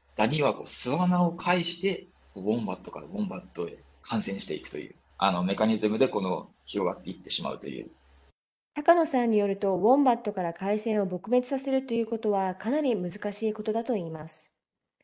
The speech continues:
Speaker 1: えー、現状である薬と、この方法では、なかなかその、野生の環境から、えー、海鮮を撲滅するっていうのは難しくて、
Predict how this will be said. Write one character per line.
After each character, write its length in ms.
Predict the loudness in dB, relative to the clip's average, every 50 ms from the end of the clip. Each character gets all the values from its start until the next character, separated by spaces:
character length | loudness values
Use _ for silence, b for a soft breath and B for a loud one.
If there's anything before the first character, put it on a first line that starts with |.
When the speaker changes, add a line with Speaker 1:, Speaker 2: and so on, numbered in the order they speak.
| _ _ _ _ _ _
Speaker 1:
え 220 | -10 -8 -8 -4 0
ー、 80 | 0 0
現 100 | 0 2
状 320 | 0 0 0 -2 -4 -8 -12
で 240 | -10 -4 0 2 4
あ 120 | 4 4
る 100 | 2 0 -8
薬 520 | -10 -10 -8 -6 -6 -4 -4 -6 -6 -8 -14 -12 -6
と、 300 | -4 -2 -2 -2 -4 -10 _ _ _ -8
こ 80 | -8
の 60 | -8 -4
方 180 | 0 0 0 0
法 180 | 0 -2 0
で 60 | 2
は、 80 | 2 2 0 -4 -10 -18 _ _ _ _ -12
な 100 | -8 -4
か 100 | -2 -2
な 120 | -2 -2 -2
か 280 | -2 -2 -2 -2 -2 -6
そ 120 | -8 -10
の、 320 | -10 -10 -10 -10 -10 -12 -16 _ _ _ _ _ _ _ _ _ _ _ _ _ _ -4
野 100 | -4 -2
生 240 | -2 2 2 4 4
の 140 | 4 2 0
環 260 | 0 -2 -2 -2 -2
境 160 | -2 -2 -2
か 160 | 0 2 4
ら、 280 | 4 4 4 2 -2 -10 _ _ _ _ _ -20 -20 _ _ -20 -20 _ _ -20 -18 -12
え 460 | -8 -6 -6 -4 -4 -4 -4 -4 -6 -6
ー、 40 | -4
海 140 | -6 -6
鮮 160 | -4 -6 -8 -6
を 20 |
撲 120 | -8 -8
滅 160 | -8 -8 -8 -8
す 140 | -6 -6
る 60 | -8 -8
っ 20 |
て 120 | -6 -8
い 20 | -8
う 40 | -8
の 60 | -8
は 60 | -10
難 220 | -8 -6 -6 -8
し 100 | -8 -8
く 60 | -12 -8
て、 320 | -4 -4 -4 -4 -4